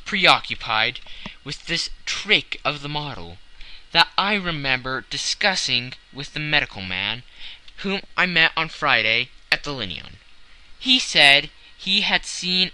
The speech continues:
a similar thing at Tubing's, and laid considerable stress on the bellowing out of the candle, but how the trick was done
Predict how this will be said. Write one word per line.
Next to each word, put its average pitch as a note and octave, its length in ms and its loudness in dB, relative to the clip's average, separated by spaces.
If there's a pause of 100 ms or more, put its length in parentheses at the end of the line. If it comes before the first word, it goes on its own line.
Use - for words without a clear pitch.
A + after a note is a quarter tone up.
a D3+ 60 -8
similar C3+ 720 -4
thing B2+ 420 -8 (520)
at - 260 4 (300)
Tubing's, B2 760 -4 (480)
and F3 200 0
laid A3 440 2 (160)
considerable G3+ 1080 -2
stress - 720 -2 (400)
on D#3 180 0
the E3 240 -6 (240)
bellowing C3+ 600 2 (120)
out D3+ 320 0
of - 100 -10
the - 80 -12
candle, G2+ 640 -6 (840)
but - 100 -4
how F#3+ 340 0
the F3 80 -6
trick - 320 -8
was E3 120 -10
done E3 360 0